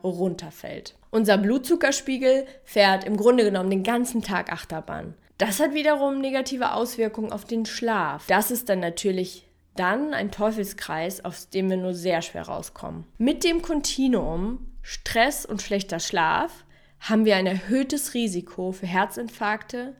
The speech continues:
und Schlaganfälle und viele weitere irreparable Funktionsschäden unseres Körpers.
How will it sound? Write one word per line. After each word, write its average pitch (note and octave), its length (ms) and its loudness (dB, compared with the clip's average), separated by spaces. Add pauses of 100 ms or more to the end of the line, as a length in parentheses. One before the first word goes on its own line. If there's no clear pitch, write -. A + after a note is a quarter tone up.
und F#3+ 160 0
Schlaganfälle G#3 840 4
und F3 140 -4
viele C#4 540 2
weitere F3+ 640 0 (100)
irreparable F#3 840 0
Funktionsschäden F#3 1040 -2
unseres E3+ 400 -6
Körpers. D#3 680 -10